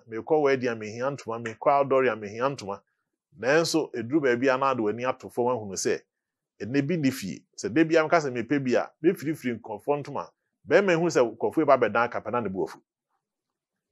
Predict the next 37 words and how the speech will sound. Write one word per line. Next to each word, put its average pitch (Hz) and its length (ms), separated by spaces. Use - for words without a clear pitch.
Kakra - 320
nkakra 135 300
nkakra 117 280
bɛhwɛ 110 200
na 123 120
afei 95 180
akɔduru 117 300
baabi 95 300
a 80 100
ɛne 95 100
sɛ 87 320
ɛduru. 67 240
Hwɛ - 380
wo 98 80
sikasɛm 104 500
yie. 87 220
Bɛrima 147 520
a 139 160
wawa 131 300
aware 107 240
aseɛ, 98 340
wo 139 120
sika 165 300
tɔ 165 200
wo 127 60
nsɛm 131 340
ano 143 120
ama 117 200
so, 110 140
ɛn, 131 360
ɛna 131 120
meekɔ 117 360
aba, 113 200
meekɔ 107 300
aba, 117 180
meekɔ 107 340
aba. 117 180